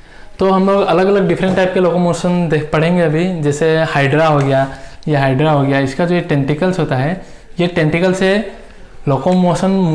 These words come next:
locomotion में भी help करता है और ये अपने pre को capture करने में भी मदद करता है, ठीक है। तो इसी तरीके से different type का locomotion अब हम discuss करेंगे।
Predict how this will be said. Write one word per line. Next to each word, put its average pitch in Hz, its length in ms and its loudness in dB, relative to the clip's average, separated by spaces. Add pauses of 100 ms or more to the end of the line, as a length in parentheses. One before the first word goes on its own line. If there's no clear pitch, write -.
(560)
locomotion 170 540 2
में 190 140 2
भी 196 80 2
help 185 200 0
करता 196 160 2
है 196 60 2
और 180 80 2
ये 233 400 2
अपने 175 240 0
pre 165 240 -2
को 175 140 -2
capture 160 340 -2
करने 147 240 0
में 147 120 2
भी 160 100 0
मदद 127 380 0
करता 127 220 -6
है, 127 200 -4 (300)
ठीक 202 160 0
है। 302 160 -2 (920)
तो 175 100 0
इसी 165 160 0
तरीके 190 240 0
से 196 120 0
different 170 340 0
type 175 160 0
का 175 60 0
locomotion 165 420 0
अब 156 80 0
हम 156 180 0
discuss 147 340 -2
करेंगे। 165 320 0